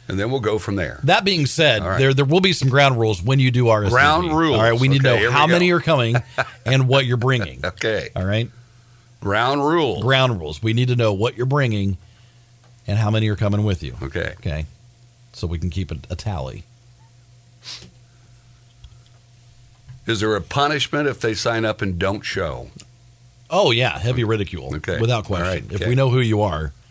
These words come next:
Speaker 2: Well, yeah, we'll need your name, too. We'll need your name,
Speaker 1: Yes.
Speaker 2: how many are coming, and what you're bringing.
Speaker 1: There you go.
Speaker 2: 'Cause she also will have,
Speaker 1: <laughs>
Speaker 2: um, she's, she'll have, like, a giant counter.
Speaker 1: Okay.
Speaker 2: Um, for all, like, you, if you're bringing crock pots or whatever. So.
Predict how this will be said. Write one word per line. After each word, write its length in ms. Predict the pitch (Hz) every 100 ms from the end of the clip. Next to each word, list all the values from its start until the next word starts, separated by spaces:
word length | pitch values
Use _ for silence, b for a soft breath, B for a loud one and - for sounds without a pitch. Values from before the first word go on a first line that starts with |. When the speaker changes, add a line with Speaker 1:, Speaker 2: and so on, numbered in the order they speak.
| b
Speaker 2:
Well, 140 | - 202
yeah, 120 | 247
we'll 100 | 170
need 140 | 196 196
your 100 | 180
name, 240 | 226 143
too. 180 | 120 202
We'll 100 | 139
need 120 | 139
your 100 | 117
name, 360 | 131 160 190 226
Speaker 1:
Yes. 360 | 107 120 - -
Speaker 2:
how 160 | 170
many 200 | 196 214
are 80 | 196
coming, 460 | - 202 143 143 135
and 140 | 117 135
what 160 | 156
you're 80 | 147
bringing. 360 | 139 143 78 69 -
Speaker 1:
There 120 | 80
you 100 | 87
go. 240 | 107 87 - - - - B B B B
Speaker 2:
'Cause 120 | 156
she 160 | 143 294
also 280 | 262 254 175
will 120 | 139
have, 340 | 139 127 110
Speaker 1:
<laughs> 100 | 123
Speaker 2:
um, 360 | 117 113 98 85 80 - - - B B B
she's, 180 | - 226
she'll 260 | 196 143 208
have, 60 |
like, 120 | 143 117
a 60 |
giant 340 | 104 135 156 101
counter. 480 | 110 131 82 71 80 -
Speaker 1:
Okay. 280 | 90 113 - 98
Speaker 2:
Um, 280 | 98 87
for 220 | 80 98 95
all, 120 | 85
like, 240 | 73 78 76
you, 120 | 73
if 80 | 85
you're 100 | 85
bringing 160 | 78
crock 280 | - 85 78
pots 340 | 78 76 73 -
or 60 |
whatever. 300 | 67 - 60
So. 160 | -